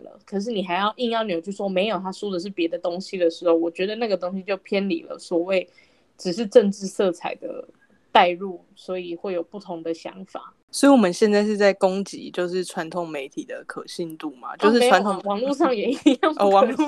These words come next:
Speaker 2: 媒-
Speaker 1: 全部都是假的。
Speaker 2: <laughs> 好，全部都是假的，哇，我们要推得这么远。
Speaker 1: <laughs> 我们现在全部都是，我真的觉得现在全部都假，我现在很怕，都不太敢看新闻，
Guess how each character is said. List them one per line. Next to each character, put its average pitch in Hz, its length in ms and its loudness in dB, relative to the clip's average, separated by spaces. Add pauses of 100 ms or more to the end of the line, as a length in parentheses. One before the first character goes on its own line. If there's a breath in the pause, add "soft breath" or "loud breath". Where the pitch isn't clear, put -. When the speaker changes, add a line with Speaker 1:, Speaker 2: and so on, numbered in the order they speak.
Speaker 2:
媒- 226 200 -10 (340 loud breath)
Speaker 1:
全 330 220 -4
部 381 180 -8
都 302 180 -4
是 330 140 -6
假 - 420 -16
的。 - 100 -20
Speaker 2:
<laughs> - 40 -20
好， 214 160 0
全 226 240 -12
部 302 80 -4
都 285 100 0
是 277 120 -4
假 170 260 -4
的， 160 220 -10
哇， 185 280 0
我 180 80 -6
们 180 120 -10
要 202 120 -2
推 202 220 -8
得 185 100 -4
这 196 140 -12
么 175 160 -10
远。 - 180 -18 (220)
Speaker 1:
<laughs> - 720 -20
我 202 60 -14
们 240 120 -2
现 247 140 -12
在 294 180 2 (300 soft breath)
全 247 180 2
部 302 200 2
都 277 180 2
是， 302 80 -2 (580 loud breath)
我 247 140 4
真 311 180 0
的 302 140 -4
觉 220 140 -10
得 208 120 -6
现 233 140 -12
在 254 60 0
全 220 200 -8
部 208 80 -14
都 220 140 -6
假， 170 240 -2
我 180 80 2
现 190 60 -8
在 220 100 -4
很 170 140 -6
怕， 160 340 -2
都 190 180 -14 (140)
不 - 80 -16
太 214 140 -4
敢 165 200 -2
看 190 220 -2
新 180 320 -12
闻， - 160 -10